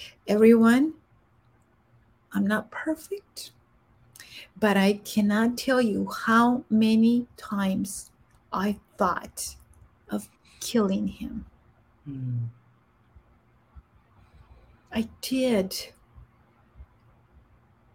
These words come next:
Speaker 1: I didn't.
Speaker 2: Yeah.
Speaker 1: But I, the, the, those thoughts crossed my mind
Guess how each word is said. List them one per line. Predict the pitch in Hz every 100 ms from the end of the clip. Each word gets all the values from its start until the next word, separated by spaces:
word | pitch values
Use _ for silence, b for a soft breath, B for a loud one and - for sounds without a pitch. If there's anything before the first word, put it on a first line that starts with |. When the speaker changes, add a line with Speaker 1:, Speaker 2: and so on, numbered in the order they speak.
| -
Speaker 1:
I | 165 147
didn't. | 190 220 190 196 226 - - _ _ _ _ - -
Speaker 2:
Yeah. | 165 156 165 165 - _ _ _ _ _ _ _ _ _ _ _ _ _
Speaker 1:
But | - 190 185
I, | 170 175 - _ -
the, | 214 202 190 -
the, | 220 196
those | 196 190 190 196 196
thoughts | - 196 185 214 -
crossed | - - 180 190 -
my | 202 202
mind | 196 190 190 190 -